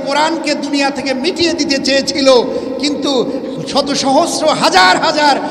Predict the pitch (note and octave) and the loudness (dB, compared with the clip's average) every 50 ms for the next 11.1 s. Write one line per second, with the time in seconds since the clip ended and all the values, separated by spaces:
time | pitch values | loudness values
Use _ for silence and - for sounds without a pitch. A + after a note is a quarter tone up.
0 | - - - E3+ F3+ C4 C#4+ D#4 E4 E4 - - E4 D4 D4 B3 G3 F#4 - E4+ | -6 -6 -6 -4 -2 0 2 2 2 2 0 0 2 4 4 4 4 2 0 0
1 | - - - D4 D4 D4 C#4 D4 D4 C#4 C4 A#3+ A#3+ C#4+ C#4 C#4 C4+ B3 A3+ F3+ | -2 2 2 2 2 2 0 2 2 2 2 2 4 4 6 6 6 6 4 2
2 | - - - - - - C#4 C#4 D4 F4+ G4+ G4 F4 D4+ E4+ E4+ D#4 D4+ D4 D4 | 0 -2 -2 -4 -2 0 0 2 4 4 4 2 2 -2 -2 -2 0 0 0 2
3 | C#4+ C#4 C#4 C4 B3+ C4+ B3+ B3 B3+ B3+ - B3 B3+ B3+ A3+ B3 A#3 B3 C4+ C#4 | 2 2 0 -2 0 0 0 0 -2 -4 -2 -4 -4 -2 -2 -2 -4 0 4 6
4 | D4+ E4 F4 F#4 A4+ A#4+ B4+ - - - - - - - - - - G3+ G#3+ A3+ | 8 8 8 8 6 6 2 0 -2 -4 -6 -6 -6 -6 -6 -6 -4 -2 0 0
5 | A#3 A#3 A#3 B3+ C4 C4 C4 B3 - - B3+ - - - - B3 B3 B3+ C#4 D4 | 0 2 4 4 4 4 4 2 0 -2 -4 -6 -6 -6 -4 -4 -2 0 2 2
6 | D4 D4 C#4 B3 - A#3 C4+ C4+ C#4 C#4+ C#4 C#4+ D4 C#4+ D4 C#4+ C#4 C4+ C4+ B3 | 2 2 0 -2 -2 -2 0 2 2 2 2 2 2 2 2 0 -2 -2 2 2
7 | C4 C4+ C4 B3 A#3+ C4+ - - - - A#3+ B3+ - C4+ C4 C#4+ D4 D4+ D4 - | 4 4 4 2 0 -4 -6 -6 -4 -2 -2 2 2 0 4 4 2 2 2 0
8 | - F4+ G#4 G4+ G4 - D#4 F4+ - - F4 E4+ D#4+ C4 - - - - - - | 4 4 4 4 4 4 2 2 2 4 4 4 4 4 2 -2 -4 -4 -4 -4
9 | A#3 - - - C#4 C#4 C#4 C#4 C#4 C#4+ C#4 - - B3+ C4+ B3+ C#4+ D4 C#4+ C#4 | -4 -4 -2 0 0 0 0 0 0 0 -2 -2 -4 -4 0 2 2 2 4 2
10 | C#4 C#4+ C#4+ C4 - C4+ C4+ C#4+ D4 C#4+ C#4+ D#4+ D#4 C#4+ D4+ D4+ D4 D4 D4 C#4 | 0 0 -2 -4 -4 -4 -4 -2 -2 -2 -2 -2 -4 -4 -4 -4 -4 -2 -2 -2
11 | B3+ | -4